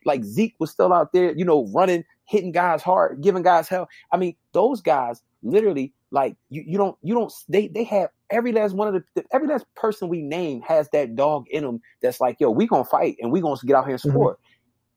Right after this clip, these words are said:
Speaker 1: That defense.
Speaker 2: Right. You know, it's the, you know, the offense is like, we're, we're here to do a job. We're not here to talk about doing a job. And we're here to, we're not here to flex. We're not here to, you know, talk about we have a chip on our shoulder, things like that. We're just go, we're going to create the chip on somebody else's shoulder.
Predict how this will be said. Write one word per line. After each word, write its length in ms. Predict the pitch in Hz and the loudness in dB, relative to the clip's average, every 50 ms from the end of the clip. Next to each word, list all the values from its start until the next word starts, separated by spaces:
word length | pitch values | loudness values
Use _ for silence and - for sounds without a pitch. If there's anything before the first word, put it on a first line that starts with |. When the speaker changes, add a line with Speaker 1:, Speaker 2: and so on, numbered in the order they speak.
| _ 220 | _ -2
Speaker 1:
That 140 | 226 196 175 | -2 0 2
defense. 520 | 240 240 196 - 240 226 202 - - - _ _ _ _ _ _ _ _ - - - - - - - - - - - - - - | 0 0 2 2 2 2 2 -2 -8 -18 _ _ _ _ _ _ _ _ -20 -20 -20 -20 -20 -20 -20 -20 -20 -20 -20 -20 -8 0
Speaker 2:
Right. 280 | 185 233 233 160 156 180 | 2 4 4 4 4 4
You 100 | 196 196 | 4 4
know, 40 | 196 | 4
it's 240 | 185 190 175 - - | 4 4 4 4 2
the, 220 | - 151 143 151 | 2 2 2 2
you 100 | 175 196 | 2 0
know, 40 | 185 | 2
the 140 | 151 - 151 | 2 2 2
offense 360 | 202 220 214 - 156 - - | 2 0 0 0 -2 -2 -4
is 100 | 151 - | -2 0
like, 220 | 160 139 127 - - | 0 0 0 -2 -4
we're, 220 | 123 147 170 165 | -4 -4 -4 -2
we're 120 | 147 156 170 | -2 -2 0
here 140 | 202 254 226 | 0 0 -2
to 100 | 190 147 | 0 0
do 120 | 143 131 | 0 0
a 60 | 120 | -2
job. 420 | 104 98 123 139 139 117 104 104 120 | -2 -2 -2 -2 0 -2 -4 -6 -6
We're 100 | 135 165 | -4 -4
not 140 | 175 151 | -2 -2
here 100 | 127 156 147 | -2 -2 -2
to 80 | 123 | -2
talk 240 | - - 135 131 - | -4 -2 -4 -4 -4
about 200 | 127 117 110 107 | -4 -6 -8 -8
doing 180 | - 117 107 101 | -8 -12 -14 -14
a 60 | 98 | -14
job. 300 | - 110 107 104 - - _ _ _ _ _ _ _ _ _ | -14 -14 -14 -14 -16 -18 _ _ _ _ _ _ _ _ _
And 140 | - 131 123 | -6 -2 0
we're 160 | 135 160 165 | 2 2 2
here 280 | 151 160 175 170 165 151 | 4 4 4 4 4 2
to, 560 | - - - 147 135 131 127 127 127 120 123 | 0 -2 0 0 2 2 0 0 -2 -4 -4
we're 100 | - 151 | -4 -4
not 80 | 190 165 | -2 -2
here 100 | 143 151 | -2 -2
to 80 | 147 - | -2 -4
flex. 480 | - - 135 127 127 139 - - - | -4 -4 -4 -2 -2 -4 -6 -8 -10
We're 80 | 135 131 | -8 -8
not 140 | 147 151 113 | -8 -8 -6
here 200 | 120 139 139 131 | -4 -4 -4 -4
to, 200 | - - 139 131 123 120 120 117 - - - - _ _ _ _ | -6 -6 -6 -6 -4 -6 -6 -8 -10 -14 -20 -20 _ _ _ _
you 100 | - 131 | -6 -4
know, 200 | 123 117 113 120 _ _ _ _ | -4 -4 -6 -10 _ _ _ _
talk 240 | - 139 131 - - | 0 0 2 2 0
about 280 | 127 131 127 131 135 | 0 0 0 0 0
we 80 | 131 135 | 2 2
have 100 | 135 120 | 2 0
a 40 | 117 | 0
chip 220 | - - 123 - | -2 -2 0 0
on 100 | 127 123 | -2 -2
our 120 | 123 120 117 | -2 -6 -4
shoulder, 320 | - 131 127 127 123 123 | -2 -2 -2 -2 -2 -2
things 220 | 120 143 131 117 | -4 -6 -6 -4
like 160 | 120 117 - - | -6 -6 -4 -2
that. 180 | 147 139 117 | -2 -2 -2
We're 100 | 127 156 | -2 -4
just 180 | 170 151 - - | -4 -4 0 2
go, 220 | 147 135 135 139 | 4 4 4 4
we're 200 | - 127 165 185 | 2 2 2 4
going 240 | 180 208 202 190 165 | 6 6 6 6 4
to 60 | 151 | 4
create 360 | - - - 143 143 147 135 | 2 2 2 2 2 2 2
the 80 | - 127 | 0 -4
chip 260 | - - 147 135 - | -4 -2 -4 -2 -2
on 100 | 127 113 | -6 -6
somebody 280 | - - 139 117 117 117 | -4 -6 -6 -4 -4 -2
else's 280 | 127 135 127 - 107 | -2 -2 -2 -6 -8
shoulder. 400 | - - 117 107 107 107 110 110 | -10 -8 -8 -8 -8 -10 -12 -16